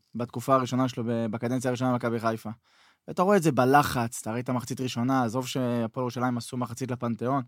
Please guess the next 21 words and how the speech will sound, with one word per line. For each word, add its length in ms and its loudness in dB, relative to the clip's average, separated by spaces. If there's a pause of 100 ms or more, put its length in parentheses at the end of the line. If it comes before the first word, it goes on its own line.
(600)
אבל 220 -2
אתה 160 -4
רואה 240 2
את 80 2
זה 120 2
בכו-, 280 0
בכו-, 200 -2
ב-, 200 0
ב-, 200 4
בניואנסים 580 2
הקטנים, 540 2
ב-, 100 2 (120)
ב-, 260 4
בהתפרצויות 720 0
לשופט, 480 0
לכוון. 440 2 (300)
זה 140 -4
לא 80 0
היה 200 0
בברק 460 0
הקודם. 360 -2